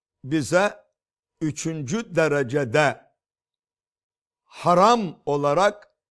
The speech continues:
"En tüzeniye halilete carik" buyururlar. Komşunun ortağının eşiyle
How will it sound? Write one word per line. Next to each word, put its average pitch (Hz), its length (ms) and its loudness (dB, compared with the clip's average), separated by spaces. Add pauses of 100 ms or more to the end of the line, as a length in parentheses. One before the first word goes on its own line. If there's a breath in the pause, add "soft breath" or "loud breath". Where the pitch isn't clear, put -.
(420)
"En 170 400 -4
tüzeniye 175 1400 0 (220)
halilete 160 1400 -4
carik" 160 720 -2 (260)
buyururlar. 123 680 -6 (680)
Komşunun 175 840 -6 (720)
ortağının 170 1040 -4
eşiyle 180 840 -4